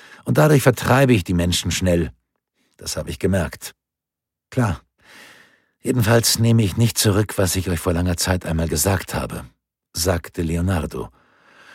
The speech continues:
"Und ihr tut gut daran, denn ihr hattet recht und ich hatte Unrecht." "Schon?" "Aber es war sicherlich auch sehr schwierig, in einem Moment wie jenem klar zu sehen.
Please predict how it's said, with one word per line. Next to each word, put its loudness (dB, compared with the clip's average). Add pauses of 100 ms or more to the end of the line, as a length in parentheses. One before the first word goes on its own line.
(160)
"Und -8
ihr 2
tut -4
gut -6
daran, -4 (560)
denn 2
ihr 2
hattet 0
recht -2 (1120)
und -14
ich -4
hatte -6
Unrecht." -6 (600)
"Schon?" -6 (1300)
"Aber 4
es 2
war 6
sicherlich 2
auch 2
sehr 0
schwierig, -4
in 0
einem -2
Moment 0
wie -2
jenem 0
klar -2
zu 0
sehen. -8